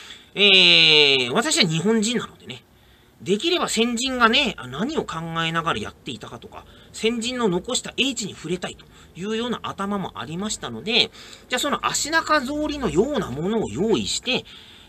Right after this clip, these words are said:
やろうというふうに、えー、駆け足をね、その方向を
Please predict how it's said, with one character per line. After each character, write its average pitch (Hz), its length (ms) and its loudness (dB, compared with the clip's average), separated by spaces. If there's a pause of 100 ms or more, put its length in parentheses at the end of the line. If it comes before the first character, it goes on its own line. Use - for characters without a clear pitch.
や 165 180 2
ろ 208 140 8
う - 60 -4
と - 100 -14 (260)
い 147 100 -14
う 180 180 -6
ふ 190 260 -6
う 202 40 0
に、 123 800 2
え - 20 0
ー、 110 40 -4
駆 139 300 -6
け - 20 0
足 143 220 -2
を 127 180 -4
ね、 170 140 0 (320)
そ - 160 -8
の 143 100 -8
方 143 220 -8
向 - 160 -6
を 180 380 -2